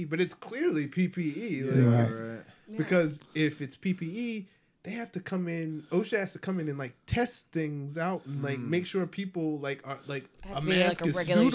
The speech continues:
Speaker 1: suitable. There's
Speaker 4: Yeah.
Speaker 1: regulations
Speaker 2: Yeah.
Speaker 1: for shit like
Speaker 4: Yeah.
Speaker 1: like, it's not like, like, there, it's not a, a situation. It's like, "Well, everybody just mask up." That's not even how it works.
Speaker 3: Right.
Speaker 1: Like,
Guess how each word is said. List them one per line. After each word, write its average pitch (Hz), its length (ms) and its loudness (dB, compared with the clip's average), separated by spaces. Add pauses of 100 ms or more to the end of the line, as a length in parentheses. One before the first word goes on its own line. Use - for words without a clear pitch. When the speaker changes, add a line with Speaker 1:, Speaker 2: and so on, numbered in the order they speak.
Speaker 1:
suitable. 160 200 -2
There's 185 220 2
Speaker 4:
Yeah. 147 100 -6
Speaker 1:
regulations 175 540 4
Speaker 2:
Yeah. 117 320 10
Speaker 1:
for 113 60 0
shit 151 140 -4
like 127 180 -4
Speaker 4:
Yeah. 165 340 -6 (200)
Speaker 1:
like, 165 160 2
it's 196 140 0
not 214 320 -2
like, 165 300 2 (460)
like, 151 220 2
there, 175 200 0 (100)
it's 160 260 -2
not 180 420 0 (200)
a, 147 600 0
a - 20 -6
situation. 160 460 -4
It's 127 80 -6
like, 131 160 -8
"Well, 147 240 -2
everybody 180 400 -2
just 185 240 -2
mask 190 320 -2
up." 208 240 -6
That's - 200 -6
not 180 220 0
even 180 240 0
how 143 220 -8
it 120 160 -14
works. - 460 -14 (120)
Speaker 3:
Right. 160 280 2
Speaker 1:
Like, - 80 -12